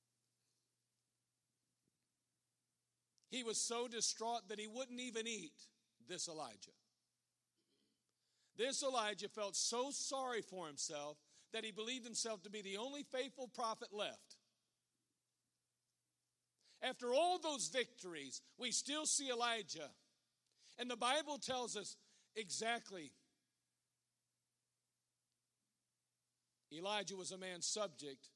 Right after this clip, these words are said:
to like passions as we are. That means he was just like you,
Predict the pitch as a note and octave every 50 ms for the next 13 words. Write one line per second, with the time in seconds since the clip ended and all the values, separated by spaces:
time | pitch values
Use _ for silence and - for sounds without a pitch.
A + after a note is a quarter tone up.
0 | _ _ _ _ - - D3+ D3+ D#3+ E3+ F3 F3+ F3 - _ - - F3 E3 D#3
1 | - - - C#3 C3 B2 B2 A#2+ - - - - _ _ _ _ _ _ _ _
2 | _ _ _ _ _ _ - A#2+ G#2+ A2 A2+ A2+ A#2 G2+ F#2 E2+ - - _ _
3 | _ _ _ _ _ _ _ _ _ _ _ _ _ _ _ _ _ _ _ _
4 | _ _ _ _ _ _ _ _ _ _ - - - - C#4 C#4+ D#4 D#4 C#4+ -
5 | - D4 C#4+ C4+ A#3+ F3+ D3 G#3 C4 B3 - - A#3+ A3 A3+ B3 A#3+ - - A3
6 | G#3+ F#3 E3 D#3 C#3+ C3 B2+